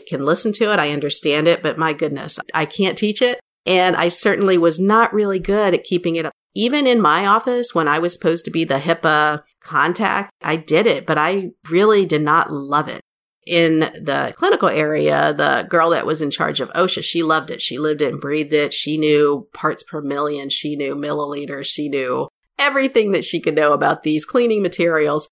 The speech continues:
And I was like, "Wow, you definitely are in charge of this." So <laughs> I also would include in there the P C I compliance, which is the training that you have to undergo for your credit card.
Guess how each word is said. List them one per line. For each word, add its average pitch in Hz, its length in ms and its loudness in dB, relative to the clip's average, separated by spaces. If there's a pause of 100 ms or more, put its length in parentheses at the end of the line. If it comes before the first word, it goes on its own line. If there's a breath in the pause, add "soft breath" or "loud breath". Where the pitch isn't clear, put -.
(180)
And 175 120 -2
I 165 100 2
was 165 120 -2
like, 143 220 -2
"Wow, 165 180 2
you 139 160 -2
definitely 147 420 -2
are 135 60 -10
in 131 80 -12
charge - 300 -6
of 95 80 -12
this." 107 260 -4
So - 260 2
<laughs> - 800 -2
I 254 160 0
also 330 480 2
would 214 460 4
include 196 580 2
in 175 320 2
there 160 560 0
the 156 320 -2
P 180 160 -6
C 151 220 -2
I 147 120 2
compliance, 208 800 -2
which 160 320 0
is 156 380 0 (100)
the 175 220 0
training 175 380 2
that 160 180 2
you 175 60 2
have 160 180 -2
to - 140 -6
undergo 160 600 2
for 147 600 2
your 143 320 -8
credit 147 400 -2
card. 147 480 0